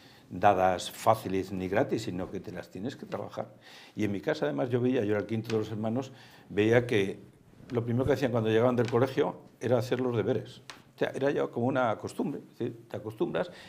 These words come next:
Las rutinas, es decir, si ya desde pequeño adquieres ciertas rutinas, ciertos comportamientos,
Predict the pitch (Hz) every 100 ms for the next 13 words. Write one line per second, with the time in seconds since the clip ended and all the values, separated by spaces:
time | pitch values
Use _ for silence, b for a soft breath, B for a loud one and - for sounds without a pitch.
0 | B B B - 120 117 120 156 123 95
1 | - - - 110 113 110 117 117 117 107
2 | 101 113 127 101 95 92 117 110 101 -
3 | 113 113 92 95 123 110 95 90 B B
4 | B - 127 120 120 117 107 113 98 98
5 | 101 123